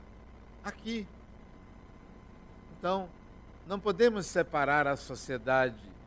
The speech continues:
espiritual em bons e maus, se todos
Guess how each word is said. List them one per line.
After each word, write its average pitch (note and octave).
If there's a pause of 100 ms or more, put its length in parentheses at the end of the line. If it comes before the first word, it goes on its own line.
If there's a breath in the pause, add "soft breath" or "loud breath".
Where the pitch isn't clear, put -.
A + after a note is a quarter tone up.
(160)
espiritual C#3+
em C3+ (540)
bons G3+ (240)
e F3
maus, D#3 (1700)
se G3+
todos G3+